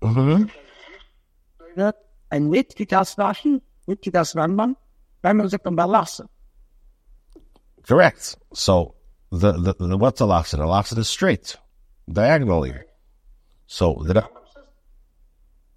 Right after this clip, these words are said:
Speaker 1: yeah, so, so, so people wanna say, people, the, the Vel, the, the, people wanna say that even in the Rambam, that it wasn't Medayik, the Rambam also meant was semicircle.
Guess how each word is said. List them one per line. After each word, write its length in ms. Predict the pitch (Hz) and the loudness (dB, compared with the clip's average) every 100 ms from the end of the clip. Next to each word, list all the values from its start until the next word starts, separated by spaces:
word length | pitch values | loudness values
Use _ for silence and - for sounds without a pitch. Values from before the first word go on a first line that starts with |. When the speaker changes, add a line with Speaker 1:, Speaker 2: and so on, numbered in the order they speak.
| _ | _
Speaker 1:
yeah, 140 | - 156 | -4 -2
so, 340 | - 85 55 | 0 -2 -4
so, 180 | - - - _ _ _ _ _ - | -12 -16 -20 _ _ _ _ _ -8
so 140 | 208 | -6
people 380 | - 196 208 190 | -2 0 2 2
wanna 240 | 175 156 | 4 2
say, 340 | - 180 151 127 | 0 2 2 2
people, 440 | 175 170 180 139 _ - | -2 2 0 0 _ -14
the, 180 | 110 131 | -2 0
the 220 | 117 120 | 0 -2
Vel, 320 | 104 151 185 - - _ | 2 4 4 2 -10 _
the, 180 | - 117 | -4 -2
the, 260 | 82 98 113 - - - _ _ _ _ _ _ _ _ _ _ _ | -2 -4 -6 -12 -20 -20 _ _ _ _ _ _ _ _ _ _ _
people 260 | - 185 196 | 0 2 2
wanna 220 | 190 165 | 4 2
say 260 | - 185 160 | 2 2 4
that 140 | 139 | 2
even 260 | 156 185 175 | 0 0 0
in 80 | |
the 120 | 147 139 | 0 2
Rambam, 640 | 156 165 147 135 131 123 | 2 2 2 2 2 0
that 100 | 113 | -2
it 80 | 107 | -2
wasn't 320 | 135 127 110 | -2 0 -4
Medayik, 540 | 104 147 185 170 151 | 0 4 4 4 0
the 80 | 123 | -2
Rambam 380 | 110 127 120 117 | 0 0 0 0
also 300 | 156 180 170 | -2 -2 -2
meant 220 | 165 147 | -2 -2
was 120 | 143 - | -4 -2
semicircle. 680 | 143 139 - 147 - 127 | 0 0 -2 -4 -4 -8